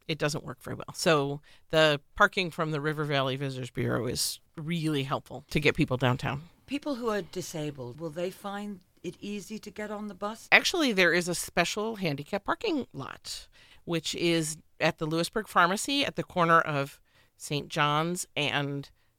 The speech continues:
Speaker 1: North Second Street. That is specifically set aside for accessible parking. You should be able to get on the bus, and I believe the one that's going around town will be accessible as well.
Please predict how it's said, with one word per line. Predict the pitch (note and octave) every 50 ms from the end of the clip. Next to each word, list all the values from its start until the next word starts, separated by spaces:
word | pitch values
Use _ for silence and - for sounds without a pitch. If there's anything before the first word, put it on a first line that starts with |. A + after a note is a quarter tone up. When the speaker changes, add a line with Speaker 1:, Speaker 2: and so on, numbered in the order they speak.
| _ _ _ _ _ _ _ _ _ _ _ _ _
Speaker 1:
North | E3 D#3 D#3 D#3+ F3 F#3+ - -
Second | - - G3 - - A#3+ A#3+ -
Street. | - - - A3 A#3 C#4+ - - -
That | D#3 E3+ E3 E3 E3+ -
is | E3 E3+ D#3 D3+
specifically | - - - - D3+ - - G3+ G3+ G3 - - E3+ D#3+
set | - - - - -
aside | - E3+ - - D#3+ D3 C#3+ C#3+ D#3 -
for | - E3+ D3 C3+
accessible | C3 - - C#3 C3+ - - C#3+ C#3 C#3 C3+ C3+ B2+ C3 - - _ - -
parking. | - D3 - - - - D#3 - _ _ _ _ - - _
You | E3+ D3+ D3
should | - - D#3+ D3 C#3+
be | D3 D3
able | D3 C#3 C#3+ C#3
to | - D3
get | D3 D3+ C#3+ C#3
on | C#3 C#3 C#3 C#3 C3+
the | C#3+
bus, | C#3 C3 C#3 C#3 C3 C3 - - - - -
and | D3 C#3 C3+
I | C3
believe | C#3 C#3+ D3 E3 F3+ G3 A3 A#3 -
the | G#3 F#3+
one | F3+ E3+ E3
that's | D#3 D3 -
going | - D3+ D3 C#3
around | C#3+ C#3 C3+ C3 C3 C3+
town | - - D3+ C3 B2+ B2+ B2
will | B2 B2+
be | B2+ B2 G#2+
accessible | - - - - - - - - - - - - -
as | - B2+ -
well. | - B2 G2 -